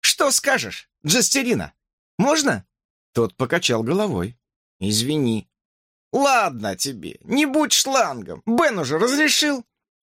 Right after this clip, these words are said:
Родители шум подняли, когда узнали. Сказали, чтобы больше такого не было.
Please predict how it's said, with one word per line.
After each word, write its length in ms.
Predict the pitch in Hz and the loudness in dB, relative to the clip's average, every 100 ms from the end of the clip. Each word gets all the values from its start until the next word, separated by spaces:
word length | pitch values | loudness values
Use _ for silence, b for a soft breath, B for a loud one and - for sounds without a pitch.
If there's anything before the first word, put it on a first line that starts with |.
| _ | _
Родители 580 | - 143 143 175 151 156 | -2 0 0 0 0 0
шум 300 | 156 180 147 | 0 0 0
подняли, 440 | - 139 104 113 113 | 0 -2 0 0 0
когда 320 | 123 117 117 | -2 0 0
узнали. 520 | 117 113 117 82 71 _ _ | 0 0 0 -2 -6 _ _
Сказали, 440 | - - 135 165 147 | -6 0 2 2 2
чтобы 300 | - 131 139 | 0 -2 0
больше 320 | 180 196 - | 0 0 0
такого 360 | 151 143 160 170 | -2 -2 0 2
не 200 | 180 131 | 2 0
было. 300 | 87 69 | -4 -10